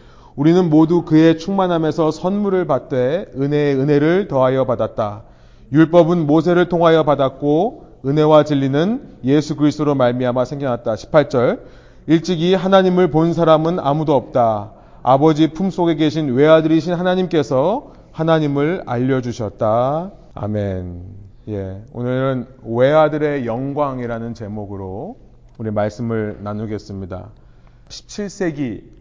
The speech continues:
천육백 년대입니다. 십칠 세기에 이 계몽주의라고 하는 것이 시작됐죠. 인라이트먼트라고 하는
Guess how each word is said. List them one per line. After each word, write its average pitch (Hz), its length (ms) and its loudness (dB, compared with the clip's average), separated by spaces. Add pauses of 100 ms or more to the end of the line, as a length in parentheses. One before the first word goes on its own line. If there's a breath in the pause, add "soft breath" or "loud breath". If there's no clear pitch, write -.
천육백 180 560 -8
년대입니다. 131 800 -4 (420)
십칠 - 460 -10
세기에 160 540 -4
이 139 200 -4
계몽주의라고 151 1080 0
하는 143 180 -4
것이 131 220 -4
시작됐죠. 147 880 -6
인라이트먼트라고 135 1120 -6
하는 110 380 -10